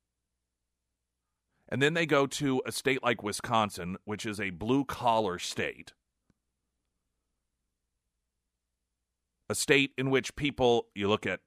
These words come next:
some of the areas, and you've got severe crime issues, of course, that are occurring. Uh, then you have the severe economic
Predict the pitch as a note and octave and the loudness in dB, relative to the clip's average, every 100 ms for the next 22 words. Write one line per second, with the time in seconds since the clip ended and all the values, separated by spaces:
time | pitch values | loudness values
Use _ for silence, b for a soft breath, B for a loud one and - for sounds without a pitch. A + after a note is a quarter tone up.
0 | - - B2+ A#2 F#2+ F#2 F2 E2+ F#2 F2+ | -10 -2 0 0 0 0 0 -2 -6 -6
1 | F2+ F2+ F#2 E2 F2+ - _ - - G#2 | -8 -8 -6 -4 -4 -4 _ -14 -10 -2
2 | A#2+ A2+ - B2+ A2+ G#2+ G2+ E2+ - F2+ | 2 2 0 0 2 0 -2 -6 -8 -8
3 | F2 E2+ - F2+ - F2 E2 - C3+ B2 | -10 -10 -6 -6 -6 -8 -6 2 4 4
4 | B2 - B B B B - F#2 F2 F2 | -2 -8 B B B B 0 4 4 4
5 | F#2 G#2+ G#2 G2 G2 G2 F#2 F2+ - F2+ | 2 0 0 -2 0 2 2 0 -4 -6
6 | F2+ F2 E2 - - G2 A2 G#2 G2+ F#2+ | -6 -4 -6 -8 -8 -6 -2 0 0 -2
7 | - - - G2+ A2+ A2 G#2 | -4 -6 0 2 4 2 -4